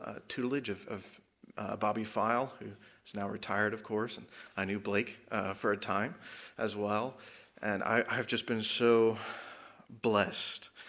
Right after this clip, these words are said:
by this congregation, uh, through the years. And, uh, it's, it's a strange thing to think about coming and preaching here,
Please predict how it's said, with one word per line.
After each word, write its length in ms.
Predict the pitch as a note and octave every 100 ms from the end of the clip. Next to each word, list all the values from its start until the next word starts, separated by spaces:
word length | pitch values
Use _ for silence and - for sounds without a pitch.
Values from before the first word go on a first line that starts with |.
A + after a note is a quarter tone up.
| - - - -
by 260 | A2 G#2
this 160 | G2+ F#2+
congregation, 840 | - G2 F#2 F#2 F#2 - F#2 G2+ G2+ - -
uh, 60 | F2+
through 300 | - G2+ G2
the 100 | G2
years. 540 | G2 G2+ - - - - - - - -
And, 400 | G2+ G2 F#2+ G2
uh, 280 | G2 F#2+ G2 G#2
it's, 240 | - -
it's 160 | - -
a 40 |
strange 760 | G#2 - A2+ G#2+ G#2 G#2+ - -
thing 260 | - A2+ G2
to 80 | F#2+
think 200 | G#2+ G2+
about 240 | G#2 G2+ - - _ _ _ _ _ _ _
coming 360 | - C#3 A#2+ G#2
and 140 | G2
preaching 360 | - A2+ G#2+ G#2
here, 260 | G2 G2